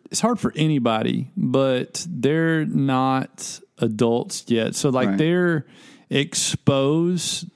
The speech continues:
Speaker 1: to the adult world,
Speaker 2: Mm.
Speaker 1: um, but at times,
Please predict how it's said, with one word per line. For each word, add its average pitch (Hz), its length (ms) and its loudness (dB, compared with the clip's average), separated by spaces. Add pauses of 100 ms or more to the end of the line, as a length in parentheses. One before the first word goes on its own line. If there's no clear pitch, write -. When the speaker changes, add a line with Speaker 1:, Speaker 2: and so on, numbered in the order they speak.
(120)
Speaker 1:
to 139 360 2
the 131 220 2
adult 127 560 0
world, 135 600 0 (260)
Speaker 2:
Mm. 95 180 -4 (160)
Speaker 1:
um, 123 320 0
but 131 140 2
at 135 140 -2
times, 143 1000 0